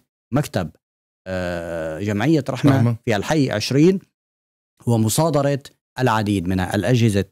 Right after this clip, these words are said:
Speaker 1: الأجهزة الإلكترونية، يمكن كافة الأجهزة الإلكترونية. و، آه،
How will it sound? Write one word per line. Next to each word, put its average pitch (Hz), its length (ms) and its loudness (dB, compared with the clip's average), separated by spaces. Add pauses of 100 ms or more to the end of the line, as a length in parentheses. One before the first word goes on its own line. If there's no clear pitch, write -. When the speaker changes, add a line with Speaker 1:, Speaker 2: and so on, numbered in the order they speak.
Speaker 1:
الأجهزة 104 460 0
الإلكترونية، 156 500 0
يمكن 107 180 -2
كافة 180 280 0
الأجهزة 113 320 0
الإلكترونية. 113 600 4 (360)
و، 143 100 2
آه، 156 180 -2